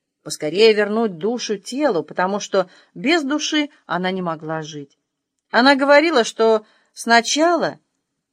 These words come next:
жить без души было даже приятно, потому что больше не надо было страдать, но потом она обнаружила,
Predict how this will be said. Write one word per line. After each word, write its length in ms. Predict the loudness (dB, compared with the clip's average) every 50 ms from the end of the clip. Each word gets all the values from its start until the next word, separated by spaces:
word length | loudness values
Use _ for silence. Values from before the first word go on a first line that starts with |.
| _ -14
жить 320 | -10 -6 -4 -2 -2 -2
без 140 | -4 -8 -8
души 340 | -8 -8 -8 -8 -6 -8 -8
было 240 | -6 -6 -4 -4 -2
даже 300 | 0 0 0 0 -2 -6
приятно, 640 | -4 -4 -2 -2 -2 -2 -2 -4 -4 -8 -12 -18 -16
потому 320 | -8 -6 -4 -4 -4 -4
что 200 | -6 -6 -8 -6
больше 360 | -2 0 0 0 0 -2 -6
не 120 | -6 -4 -2
надо 240 | 0 0 0 -2
было 200 | -2 -2 -2 -2
страдать, 680 | -2 -4 -6 -4 -2 -2 -2 0 -2 -4 -4 -6 _ _ _ _ _ _ _ _ _ _
но 140 | -10 -8 -4
потом 300 | -2 -2 -2 0 0 0
она 220 | 2 4 4 4 4
обнаружила, 720 | 2 2 0 0 0 0 -2 -4 -2 0 2 2 2